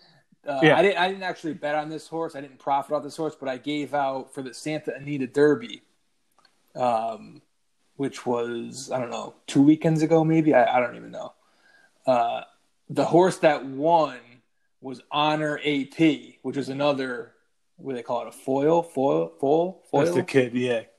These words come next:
Speaker 2: Sounds,
Speaker 1: Yeah.
Speaker 2: that sounds right also, yeah. I think you got all the terms right. I s-,
Speaker 1: Yeah.
Speaker 2: I can't,
Speaker 1: <laughs> I
Speaker 2: I
Speaker 1: gave
Speaker 2: can't say if they, you got the,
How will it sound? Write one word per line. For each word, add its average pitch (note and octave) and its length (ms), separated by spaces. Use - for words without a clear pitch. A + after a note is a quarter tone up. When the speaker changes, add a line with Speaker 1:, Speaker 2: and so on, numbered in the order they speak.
Speaker 2:
Sounds, D#3 180
Speaker 1:
Yeah. C3+ 100
Speaker 2:
that C3 180
sounds C3 280
right C#3 140
also, C#3 300
yeah. A#2 120
I - 40
think D3+ 220
you D#3 60
got D#3+ 200
all D3+ 140
the C3+ 80
terms C3+ 360
right. A2 220
I A#2+ 60
s-, - 120
Speaker 1:
Yeah. F3 240
Speaker 2:
I C3 60
can't, B2+ 300
Speaker 1:
<laughs> - 220
I D#3 120
Speaker 2:
I D3+ 60
Speaker 1:
gave E3+ 120
Speaker 2:
can't E3 160
say D3 220
if C#3 180
they, C#3 180
you C#3+ 220
got D#3 160
the, C3+ 160